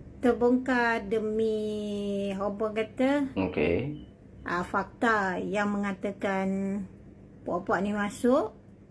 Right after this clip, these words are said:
Speaker 1: kan, sanggup buat apa saja. Betul tak? Kan, Noha, kalau kita bercakap tentang dega-, di-, diorang ni, diorang tak nak terima. Kejap ke belakang ni,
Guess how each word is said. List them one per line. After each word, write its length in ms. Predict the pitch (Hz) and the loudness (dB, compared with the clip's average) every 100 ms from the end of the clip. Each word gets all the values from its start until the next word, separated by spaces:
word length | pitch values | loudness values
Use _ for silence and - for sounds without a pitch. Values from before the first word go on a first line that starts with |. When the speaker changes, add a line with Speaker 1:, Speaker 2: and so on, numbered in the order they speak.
| - - - - - | -20 -20 -20 -20 -18
Speaker 1:
kan, 400 | - 220 220 196 190 | -2 2 2 2 0
sanggup 480 | 220 214 202 208 190 - 202 | -2 0 2 0 -2 -10 -4
buat 220 | 208 - | -2 -2
apa 240 | 202 202 | -6 -4
saja. 480 | 190 190 180 175 160 - - - - - - - - - - - | -4 -4 -4 -2 -4 -8 -20 -20 -20 -20 -20 -20 -20 -20 -20 0
Betul 240 | 254 285 262 | 4 6 6
tak? 240 | 226 - - - - - - - - - - - - | 2 -2 -14 -20 -20 -20 -20 -20 -20 -20 -20 -20 -6
Kan, 240 | - 262 320 | 4 6 6
Noha, 480 | 370 277 226 254 269 | 4 6 6 4 2
kalau 240 | 285 302 | 2 2
kita 240 | 302 269 | -2 0
bercakap 640 | 277 269 294 294 247 214 - | 2 2 0 0 0 0 2
tentang 400 | 254 254 262 262 | 6 8 8 6
dega-, 320 | 247 262 269 | 6 4 2
di-, 240 | 208 262 | 2 2
diorang 400 | 220 277 285 285 | 4 4 6 6
ni, 160 | 262 233 | 6 6
diorang 320 | 247 269 294 | 4 4 2
tak 160 | 302 302 | 0 -2
nak 160 | 262 | 0
terima. 480 | 277 277 196 226 226 - - - - - - - - - - - - - - - - - - - - - - | 2 2 4 2 2 -2 -12 -20 -20 -20 -20 -20 -20 -20 -20 -20 -20 -20 -20 -20 -20 -20 -20 -20 -20 -8 2
Kejap 380 | 269 302 - 294 | 4 4 2 4
ke 20 | |
belakang 480 | 311 320 339 349 339 | 4 4 4 4 6
ni, 240 | 285 | 6